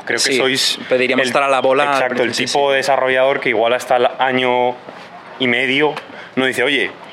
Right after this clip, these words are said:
Speaker 1: tengo esta parte del juego hecha, la vemos, hablamos y
Speaker 2: Ujú.
Speaker 1: empezamos a mover las cosas", o tal. Hay otros desarrolladores que prefieren estar desde el principio con
Speaker 2: Ujú.
Speaker 1: alguien encima, viendo la vertical, viendo el prototipo,
Speaker 2: Ujú.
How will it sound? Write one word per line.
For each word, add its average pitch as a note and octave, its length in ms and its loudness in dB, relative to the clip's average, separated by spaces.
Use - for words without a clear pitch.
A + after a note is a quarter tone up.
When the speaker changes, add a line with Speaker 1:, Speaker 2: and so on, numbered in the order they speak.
Speaker 1:
tengo C3+ 220 0
esta C#3+ 160 -2
parte D3 260 -2
del C#3 80 0
juego C#3+ 280 0
hecha, D3 320 2
la A2 120 2
vemos, B2 460 0
hablamos A#2 500 0
y B2 40 0
Speaker 2:
Ujú. G#2+ 100 -2
Speaker 1:
empezamos A2+ 360 -2
a C3+ 60 0
mover A#2 340 0
las A#2 160 0
cosas", D3+ 420 0
o G2 220 2
tal. G#2 220 0
Hay G#2+ 100 -2
otros A2+ 180 -4
desarrolladores A2 440 -2
que C#3 80 -2
prefieren A2 240 -2
estar A2 180 -4
desde G#2 140 -2
el G#2 60 -4
principio G#2 640 -2
con A#2+ 120 0
Speaker 2:
Ujú. A2+ 40 0
Speaker 1:
alguien A2+ 180 -2
encima, A2 480 0
viendo G#2+ 240 0
la G#2+ 80 2
vertical, G#2+ 640 0
viendo G2+ 200 0
el G2 40 -6
prototipo, A2 760 0
Speaker 2:
Ujú. B2 160 0